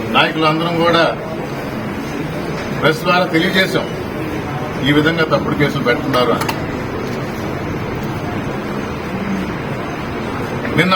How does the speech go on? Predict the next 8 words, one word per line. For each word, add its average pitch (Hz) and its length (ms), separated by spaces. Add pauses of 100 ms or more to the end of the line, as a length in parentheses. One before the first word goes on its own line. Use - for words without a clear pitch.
అదుపులోకి 196 420
తీసుకున్నామన్నారు, 180 720 (3000)
ప్రెస్కి 147 340
ఒక - 120
స్టేట్మెంట్ 139 460
ఇవ్వాలి. 104 320 (1900)
ఎక్కడున్నారో 196 540 (100)
తెలియదు. 156 320